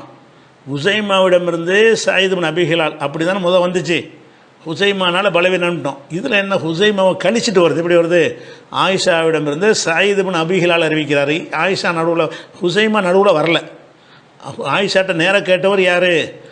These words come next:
சயீத் பின் அபி ஹிலால்னு வருது. அவருக்கும் ஆயிஷாவுக்கு மத்தியில ஹுசைமான்னு ஒரு ஆள் வந்து நுழைக்கப்படல.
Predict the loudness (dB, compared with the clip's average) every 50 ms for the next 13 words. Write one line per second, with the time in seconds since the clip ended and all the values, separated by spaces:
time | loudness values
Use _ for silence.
0 | -20 _ -16 -8 -4 -2 0 2 2 2 0 0 -2 -2 -2 -2 -2 0 0 2
1 | 2 2 2 0 2 2 2 2 2 0 -2 -4 -10 -16 -20 -20 -20 -20 -20 -20
2 | -20 -20 _ -6 -4 -2 2 2 2 2 2 0 0 0 0 0 0 0 0 0
3 | 0 2 2 0 0 -2 -2 -4 -4 -2 -2 0 0 2 0 0 0 0 0 0
4 | 0 -2 0 0 -2 0 0 2 2 2 2 2 2 0 0 -2 -2 0 0 0
5 | 2 2 2 0 2 2 2 2 0 -2 -4